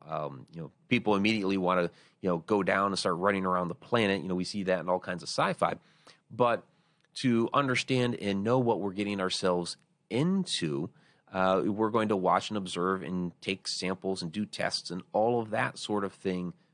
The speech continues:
first. So when you hear about, uh, alien abductions and things like that, I mean, that's what a lot of those things could be. And some of these shadow entities, again, could be extraterrestrials.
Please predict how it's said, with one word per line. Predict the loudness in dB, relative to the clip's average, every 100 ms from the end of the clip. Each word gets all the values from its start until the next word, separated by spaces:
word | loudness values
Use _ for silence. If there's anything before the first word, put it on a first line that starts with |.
| _ _ _
first. | 0 0 -4 -16 _ _ _ _ _ _ _ _ _
So | -2 2 4
when | 2
you | 0
hear | 0 2 2
about, | 4 4 2 -2 _ _ _ _ 0
uh, | 4 6 4 2 0 _ -2
alien | 0 2 0 -2
abductions | 0 0 0 -2 -4
and | -6
things | -4 -4 -4
like | -4 0
that, | 0 0
I | 0
mean, | 0
that's | 2 0 2
what | 0
a |
lot | 2 2 2
of | 0
those | -2
things | -2 -6 -6
could | -8 -6
be. | -4 -4 -4
And | -6 -4
some | -2 0
of | 0
these | -2 -2
shadow | 0 0
entities, | 0 -4 -8 -8
again, | -4 -4
could | -2 -4 -4
be | -4 -4
extraterrestrials. | -8 -12 -16 -6 -2 -2 -4 -8 -8